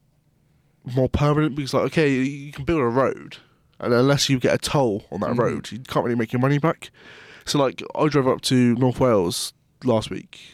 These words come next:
Speaker 1: There's the M six, and you can either go up just at the M six or the M six toll. I was like, "No, I'm not gonna go up the toll road. What's the point of me paying,
Speaker 2: Mm.
Speaker 1: saving, like, ten minutes on my journey?"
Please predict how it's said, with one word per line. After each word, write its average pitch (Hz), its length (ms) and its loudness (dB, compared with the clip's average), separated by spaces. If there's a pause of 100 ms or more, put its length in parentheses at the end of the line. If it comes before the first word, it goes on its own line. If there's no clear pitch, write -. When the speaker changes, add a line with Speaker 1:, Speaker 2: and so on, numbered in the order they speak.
(140)
Speaker 1:
There's 120 240 0
the 131 100 2
M 123 120 2
six, - 400 -2
and 110 120 -6
you 117 80 -8
can 127 120 -2
either 120 120 2
go 117 120 2
up - 100 -6
just - 200 -2
at 120 80 -2
the 117 60 0
M 120 120 -2
six - 280 -4
or - 40 -6
the 117 60 0
M 110 60 -4
six - 160 -8
toll. 160 300 0 (400)
I - 40 -4
was 127 100 -4
like, - 160 -4
"No, 151 140 2
I'm 120 100 2
not 139 80 0
gonna 139 140 -4
go 131 140 2
up - 80 -2
the - 80 -16
toll 131 260 0
road. 62 200 -4
What's 113 120 -6
the - 80 -12
point 131 200 -4
of 110 40 -2
me 123 60 -2
paying, 113 400 0
Speaker 2:
Mm. 120 360 -6 (240)
Speaker 1:
saving, 127 380 0
like, 101 140 -2
ten 139 220 -2
minutes 120 180 -2
on 120 80 -4
my 123 60 0
journey?" 120 520 0